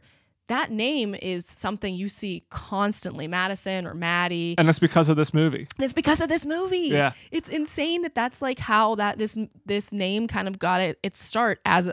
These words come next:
Speaker 1: a name,
Speaker 2: Yeah.
Speaker 1: as opposed to a last name or a street name. It, it's
Speaker 2: Yeah, that, that was, that was the joke. They, they talked about this. I read an article where they were talking about this on the twentieth anniversary of it, that, you know, now,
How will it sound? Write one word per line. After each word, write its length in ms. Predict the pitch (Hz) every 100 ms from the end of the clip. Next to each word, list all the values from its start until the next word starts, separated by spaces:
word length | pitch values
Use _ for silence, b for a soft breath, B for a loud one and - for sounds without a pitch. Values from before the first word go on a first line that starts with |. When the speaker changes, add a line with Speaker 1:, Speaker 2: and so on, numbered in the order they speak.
| -
Speaker 1:
a 80 |
name, 600 | 196 185 185 254 - 165 -
Speaker 2:
Yeah. 200 | 160 160
Speaker 1:
as 100 | 208
opposed 340 | 214 214 214
to 100 | -
a 20 | 190
last 400 | 165 156 170 180
name 300 | 170 175 180
or 80 |
a 40 | 185
street 320 | - 170 165
name. 280 | 170 165 160
It, 120 | -
it's 180 | 190 -
Speaker 2:
Yeah, 200 | 185 190
that, 200 | 165 190
that 160 | 185 190
was, 320 | 202 170 139 -
that 180 | 170 170
was 180 | 175
the 100 | 156
joke. 240 | 143 151 151
They, 160 | 143 139 -
they 120 | 139
talked 320 | - 156 156
about 240 | 143 139
this. 160 | 143 135
I 20 |
read 160 | 139 143
an 80 | 135
article 720 | 139 143 143 131 127 - _ -
where 160 | 131
they 80 | 135
were 80 | 131
talking 220 | 147 135
about 160 | 135 131
this 180 | 131
on 60 | 135
the 80 | 123
twentieth 380 | - 147 135 131
anniversary 600 | 131 123 135 139 147 135
of 140 | 123
it, 100 | 123
that, 260 | 135 131 - b b b b b -
you 80 | 165
know, 80 | 151
now, 420 | 151 156 151